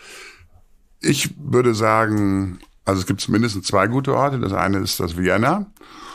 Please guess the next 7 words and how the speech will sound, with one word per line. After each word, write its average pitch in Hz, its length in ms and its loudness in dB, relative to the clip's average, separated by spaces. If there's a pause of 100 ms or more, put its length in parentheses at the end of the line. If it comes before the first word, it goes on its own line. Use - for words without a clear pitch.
(320)
und 107 180 0
das 104 180 0
andere 117 360 2
ist - 220 -2
das, 127 260 -2
äh, 123 160 0
Cebul 90 520 0